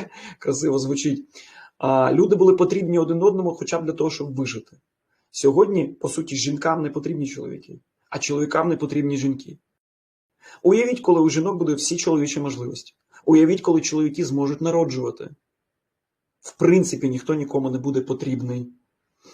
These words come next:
А саме головний, насправді, духовний імператив, який не прописаний в жодному святому писанні, але який є під текстом, це максимальна потреба людей в один одному, тому що ми взаємозалежні,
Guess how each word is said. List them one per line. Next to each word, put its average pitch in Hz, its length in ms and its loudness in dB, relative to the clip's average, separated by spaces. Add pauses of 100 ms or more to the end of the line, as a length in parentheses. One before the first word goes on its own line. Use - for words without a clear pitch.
(240)
А 131 100 -6
саме 165 280 2
головний, 139 440 2
насправді, 135 720 -2 (220)
духовний 151 480 2
імператив, 131 640 0 (200)
який 151 280 0
не 190 120 2
прописаний 190 580 2
в 127 60 -4
жодному 190 460 2
святому 185 460 -2
писанні, 170 580 -2 (160)
але 131 180 2
який 131 220 -6
є 139 360 0 (260)
під 208 280 0
текстом, 185 580 0 (440)
це - 160 0
максимальна 165 840 0
потреба 156 640 0 (100)
людей 139 360 2
в 147 60 0
один 147 320 -2
одному, 151 380 0
тому 135 220 -2
що 139 140 -4
ми 143 100 0
взаємозалежні, 143 1120 -2